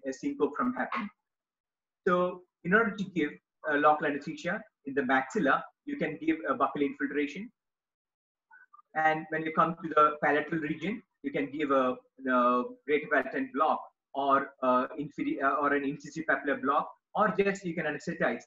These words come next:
the lingual surface of the area where you're going to, uh, place your implant. Coming to the mandibular, uh, anesthesia, we know that inferior, uh, alveolar nerve supplies the, the tooth,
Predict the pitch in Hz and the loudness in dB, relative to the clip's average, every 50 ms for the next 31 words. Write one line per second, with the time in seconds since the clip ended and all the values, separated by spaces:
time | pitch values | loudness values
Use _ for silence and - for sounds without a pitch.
0 | _ _ _ _ _ 143 143 147 147 151 147 143 - 156 151 156 143 139 - 147 | _ _ _ _ _ -2 0 0 -4 -6 -8 -8 -8 -6 -2 -2 -4 -2 0 -2
1 | 143 143 - _ - 135 139 139 135 - - 131 135 135 131 127 - _ _ _ | -2 -2 -4 _ 6 6 6 6 6 0 0 2 2 2 2 0 -6 _ _ _
2 | _ 147 143 139 135 139 135 131 135 - - _ _ 135 139 139 139 139 123 127 | _ 2 4 4 6 4 4 2 0 -2 -10 _ _ 2 2 4 4 4 2 2
3 | 135 131 127 127 127 - 127 123 123 123 - _ _ _ 131 120 117 117 113 113 | 2 2 0 0 -2 -2 -4 -4 -4 -4 -8 _ _ _ -4 -4 -2 -2 -4 -6
4 | 113 - - 139 123 120 117 - 110 107 - 214 208 - 247 - _ _ _ _ | -6 -4 -2 0 0 0 -2 -4 -6 -6 -6 -6 -8 -10 -10 -14 _ _ _ _
5 | _ _ _ _ _ _ _ _ _ _ _ _ _ _ _ _ _ _ _ _ | _ _ _ _ _ _ _ _ _ _ _ _ _ _ _ _ _ _ _ _
6 | _ _ _ _ _ _ - 196 202 214 202 - 202 180 170 165 165 165 170 185 | _ _ _ _ _ _ 4 6 6 6 6 4 4 2 2 2 4 6 6 6
7 | 196 180 190 196 190 180 175 180 - - - _ 151 147 151 151 156 151 156 147 | 4 6 8 8 8 8 6 4 -2 -10 -6 _ 0 2 4 2 2 0 -4 -6
8 | - - 143 143 - 165 160 - 247 - _ _ _ _ _ _ _ _ _ _ | -6 -4 -6 -6 -4 -4 -4 -4 -6 -8 _ _ _ _ _ _ _ _ _ _
9 | 170 165 160 165 165 156 165 156 - - 151 160 - - 160 160 156 156 - - | -8 -4 0 0 2 4 4 2 2 0 -4 -6 -6 -2 0 2 2 2 0 -4
10 | - - 147 147 151 151 156 151 151 147 156 156 147 151 151 139 143 - - - | -6 -2 0 0 2 2 2 2 4 4 4 4 4 4 0 0 -2 -2 -2 -4
11 | - - - 147 151 151 - - _ _ 143 139 135 131 - _ _ _ _ _ | 0 2 2 2 2 0 -4 -8 _ _ 0 0 2 0 -2 _ _ _ _ _
12 | _ _ _ - 127 - - - - 175 285 - | _ _ _ -6 -4 -4 -4 -2 -2 -2 -2 -2